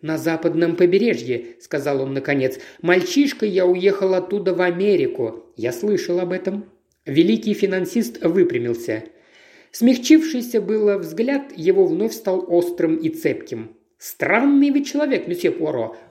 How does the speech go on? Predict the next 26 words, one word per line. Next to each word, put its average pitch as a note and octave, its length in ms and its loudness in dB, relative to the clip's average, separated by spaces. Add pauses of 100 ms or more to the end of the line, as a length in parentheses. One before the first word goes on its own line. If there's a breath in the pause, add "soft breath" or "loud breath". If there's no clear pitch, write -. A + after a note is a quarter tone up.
он F3 120 2
слегка F3 340 2
усмехнулся. D#3+ 800 -2 (300 loud breath)
"Но D#3+ 180 2
будь D3+ 280 2
по-вашему. D3 760 -4 (240)
Передайте G3 600 2
кубок A#3+ 460 0
от F3 180 -4
моего F3+ 400 2
имени A3 440 0
в F3 120 -4
дар D#3+ 400 0
монастырю. D3 840 -2 (600 loud breath)
Согласитесь, F3 720 2
дар D#3 220 0
весьма D#3 300 -2
щедрый, E3 560 2
тридцать E3+ 500 -2
тысяч G3 340 -4
фунтов". A#3 580 -4 (920)
"А E3 80 -6
что - 160 4
я G#3 140 6
получу F3 400 0
взамен?" C#3+ 640 -4